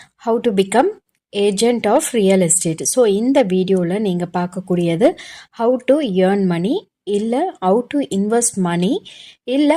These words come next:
how to buy plots easily. இந்த, அஹ், மூணு கேட்டகரி பத்தி நம்ம வந்து லாங் வீடியோல பார்க்கலாம். So, இப்போ ஒரு பிளாட் பை பண்ணணும்,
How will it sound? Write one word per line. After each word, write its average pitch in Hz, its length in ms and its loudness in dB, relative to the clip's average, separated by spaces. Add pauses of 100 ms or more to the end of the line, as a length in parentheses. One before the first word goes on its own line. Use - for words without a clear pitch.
(160)
how 220 200 2 (100)
to 233 140 0 (200)
buy 185 180 2 (180)
plots 175 380 -2 (160)
easily. 175 460 0 (400)
இந்த, 254 200 2 (160)
அஹ், 165 400 -4 (400)
மூணு 294 320 2 (560)
கேட்டகரி 214 500 0
பத்தி 170 360 -6
நம்ம 180 280 -2
வந்து 165 280 -2
லாங் 196 320 0
வீடியோல 170 400 -2 (100)
பார்க்கலாம். 170 520 -4 (380)
So, - 220 -4
இப்போ 233 240 0 (100)
ஒரு 196 220 4
பிளாட் 214 400 -2
பை 185 260 -2
பண்ணணும், 175 500 0